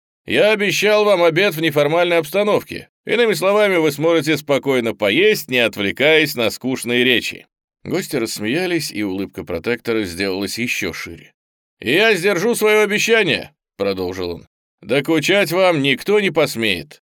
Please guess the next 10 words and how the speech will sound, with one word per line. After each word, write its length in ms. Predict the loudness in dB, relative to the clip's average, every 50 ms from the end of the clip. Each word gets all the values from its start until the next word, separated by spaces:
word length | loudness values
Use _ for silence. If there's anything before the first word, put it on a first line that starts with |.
| _ _ _ _ _
Однако 1040 | -4 -2 -2 -2 -2 0 0 0 0 0 2 4 4 6 6 6 6 4 4 2 -2 _ _
у 140 | -6 -4 -2
меня 300 | -2 0 0 2 2 4
есть 260 | 4 4 2 0 0
два 240 | 0 0 2 2 2
объявления, 640 | 2 0 -2 -2 0 2 2 2 2 2 0 0 0
которые, 640 | 0 0 -2 0 0 0 0 0 0 0 0 0 0
как 220 | -2 -2 -4 -2
мне 100 | -4 -6
кажется, 560 | -4 -2 -2 0 0 -2 -4 -4 -2 -2 -2